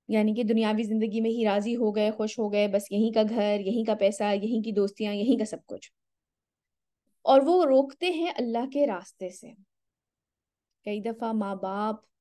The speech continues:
आपको, आप हक की तरफ जाना चाह रहे होते हैं, सर कवर करना चाह रहे होते हैं या हलाल रोजी की तरफ जाना चाह रहे होते हैं,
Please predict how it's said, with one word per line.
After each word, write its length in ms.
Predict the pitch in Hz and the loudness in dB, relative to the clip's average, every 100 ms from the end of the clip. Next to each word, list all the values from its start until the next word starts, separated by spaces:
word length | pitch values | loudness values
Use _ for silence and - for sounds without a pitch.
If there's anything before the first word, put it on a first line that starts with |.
| _ _ _ _ _ _ - | _ _ _ _ _ _ -12
आपको, 560 | 190 190 - 208 214 | -10 -10 -6 -4 -4
आप 320 | - - - - | -6 -10 -12 -10
हक 200 | 196 208 - | -8 -8 -6
की 80 | |
तरफ 220 | 214 208 202 | -4 -4 -4
जाना 320 | 202 196 196 | -4 -4 -6
चाह 200 | 196 190 | -6 -6
रहे 140 | 190 | -4
होते 240 | 190 190 185 | -6 -8 -10
हैं, 300 | 185 190 - | -10 -12 -14
सर 200 | - 202 | -8 -6
कवर 260 | 196 202 196 | -4 -4 -2
करना 280 | 196 190 196 | -4 -4 -6
चाह 200 | 190 185 | -6 -4
रहे 120 | 185 | -4
होते 260 | 185 - | -4 -8
हैं 200 | 196 196 - | -10 -10 -6
या 120 | 202 | -4
हलाल 340 | 226 196 190 | -2 0 0
रोजी 280 | 202 202 208 | 0 -2 -2
की 100 | 202 | -2
तरफ 240 | 196 202 196 | 0 0 0
जाना 300 | 180 185 190 | -4 -4 -6
चाह 200 | 190 185 | -6 -4
रहे 120 | 190 | -6
होते 280 | 185 - 185 | -8 -10 -10
हैं, 200 | 185 | -10